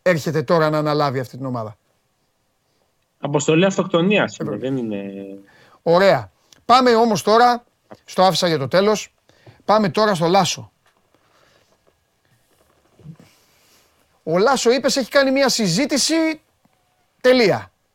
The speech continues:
Speaker 2: Όχι άμεση.
Speaker 1: Πλαγία, πλάγια.
Speaker 2: Μέσω τρίτο.
Speaker 1: Μέσω τρίτο.
Speaker 2: Μέσω τρίτο.
Speaker 1: Λοιπόν, εσύ, άντε να το πάρουμε έτσι, εσύ πόσες πιθανότητες δίνεις το καλοκαίρι να αναλάβει ο Λάσο τον Παναθηναϊκό;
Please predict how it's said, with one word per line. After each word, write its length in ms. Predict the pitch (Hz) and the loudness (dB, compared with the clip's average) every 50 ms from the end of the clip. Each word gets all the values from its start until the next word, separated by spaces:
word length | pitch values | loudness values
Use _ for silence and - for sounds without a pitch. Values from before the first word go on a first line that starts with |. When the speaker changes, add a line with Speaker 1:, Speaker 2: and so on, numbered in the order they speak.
| _ _ _ | _ _ _
Speaker 2:
Όχι 360 | _ 143 156 156 - 180 170 147 | _ -8 -8 -6 -4 -2 0 0
άμεση. 680 | 131 123 117 113 110 107 - - 123 127 151 - - _ _ _ _ _ _ _ _ _ _ _ _ _ | 2 0 0 -2 -4 -8 -8 -8 -6 -6 -6 -8 -12 _ _ _ _ _ _ _ _ _ _ _ _ _
Speaker 1:
Πλαγία, 540 | _ 247 254 233 220 196 240 220 165 - - - | _ 2 4 4 4 4 2 0 -2 -2 -4 -4
πλάγια. 380 | - 240 220 180 131 123 - - | 0 2 2 2 0 -4 -8 -10
Speaker 2:
Μέσω 240 | - 170 - 180 170 | -10 -8 -8 -8 -6
τρίτο. 360 | - 175 165 151 - 113 101 - _ _ _ | -4 -2 -4 -2 -4 -6 -12 -14 _ _ _
Speaker 1:
Μέσω 200 | _ 220 233 196 180 196 | _ -4 -4 -2 -2 -4
τρίτο. 80 | 165 202 | -4 -4
Speaker 2:
Μέσω 220 | 175 123 - 135 | -4 -4 -6 -8
τρίτο. 300 | 104 123 127 113 101 101 98 - _ _ _ _ - _ _ _ _ _ _ _ _ _ _ _ _ _ _ | -8 -8 -8 -8 -8 -10 -14 -16 _ _ _ _ -20 _ _ _ _ _ _ _ _ _ _ _ _ _ _
Speaker 1:
Λοιπόν, 480 | - 175 185 165 196 202 165 127 110 104 _ _ _ _ _ _ _ _ _ _ _ _ _ _ _ _ _ _ _ _ _ - _ _ _ | -4 -4 -2 0 0 0 0 0 -2 -8 _ _ _ _ _ _ _ _ _ _ _ _ _ _ _ _ _ _ _ _ _ -20 _ _ _
εσύ, 460 | - 208 214 196 - - 196 180 165 | 0 0 2 2 2 0 2 2 2
άντε 260 | 170 214 233 214 233 | 2 2 2 2 0
να 80 | 233 226 | 0 0
το 80 | 208 214 | 0 0
πάρουμε 220 | 240 233 233 226 | 0 0 0 -2
έτσι, 140 | 185 - - - | -2 -4 -6 -4
εσύ 460 | 202 202 185 - - 254 202 143 - | -4 -2 -2 -2 -2 -2 -4 -4 -4
πόσες 260 | _ 262 277 214 240 | _ 0 0 0 0
πιθανότητες 460 | 202 190 202 214 208 202 190 202 185 156 | -2 0 0 0 0 0 -2 -4 -4 -2
δίνεις 340 | 165 190 180 175 151 - - _ _ | -2 -2 -2 -2 -4 -6 -10 _ _
το 120 | - 190 | -8 -4
καλοκαίρι 880 | 165 202 190 185 180 175 139 - 190 190 190 185 175 170 165 147 127 - _ _ _ _ _ _ _ | -2 0 0 0 0 -2 -2 -2 -2 0 2 2 0 0 0 -4 -6 -8 _ _ _ _ _ _ _
να 300 | - 160 170 170 170 170 | -6 -2 0 0 0 0
αναλάβει 600 | 170 170 165 165 165 165 175 170 165 143 143 156 | 0 0 0 0 0 2 2 2 0 0 0 -2
ο 400 | 156 151 151 151 147 143 139 139 | 0 0 0 0 0 0 -2 -2
Λάσο 380 | 143 151 165 156 147 - - 151 | -2 0 0 0 -2 -2 -6 -8
τον 100 | 135 139 | -6 -6
Παναθηναϊκό; 600 | 135 135 131 120 - 139 131 120 - 113 107 - | -4 -4 -6 -6 -10 -10 -12 -12 -12 -14 -18 -20